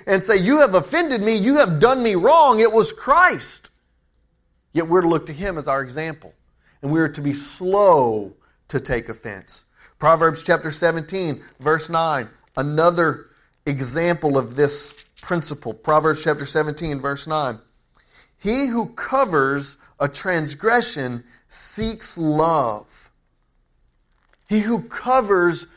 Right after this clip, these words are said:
transgression seeks love. We don't have to get all bent out of shape about every little thing that happens to us. We can emulate Christ. We can be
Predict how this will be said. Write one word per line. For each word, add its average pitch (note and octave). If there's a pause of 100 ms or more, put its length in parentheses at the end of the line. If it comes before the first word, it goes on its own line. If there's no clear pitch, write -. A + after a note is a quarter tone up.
(120)
transgression F#3+ (160)
seeks -
love. G3 (120)
We C#4+
don't E4+
have D4+
to C4
get A#3
all A#3+
bent C4
out B3
of G#3
shape C4+
about A3
every B3+
little B3+
thing A#3+
that A3
happens A3+
to F3+
us. A2 (1000)
We B3
can B3
emulate A#3+
Christ. G#3 (300)
We A3+
can A3
be G#3